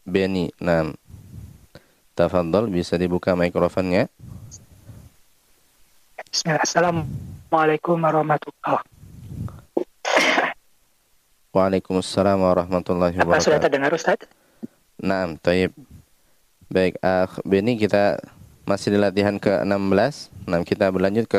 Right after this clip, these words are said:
Speaker 1: kata berikutnya. Di sana ada tasumu. Coba dibuat eh, dimasukkan la an-nahiyah kepadanya. Naam. Tafadhol.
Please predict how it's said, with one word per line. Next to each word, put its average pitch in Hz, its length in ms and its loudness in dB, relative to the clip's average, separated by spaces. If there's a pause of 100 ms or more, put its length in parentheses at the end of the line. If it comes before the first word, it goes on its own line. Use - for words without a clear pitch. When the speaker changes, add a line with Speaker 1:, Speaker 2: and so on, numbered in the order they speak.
Speaker 1:
kata 104 240 0
berikutnya. 104 400 0
Di 101 80 2
sana 95 320 0
ada 98 240 2
tasumu. 95 880 0
Coba 90 320 2
dibuat 90 480 2 (540)
eh, 85 180 2
dimasukkan 90 560 0
la 104 240 2
an-nahiyah 104 600 0 (100)
kepadanya. 87 640 0
Naam. - 280 -4 (600)
Tafadhol. 85 480 -2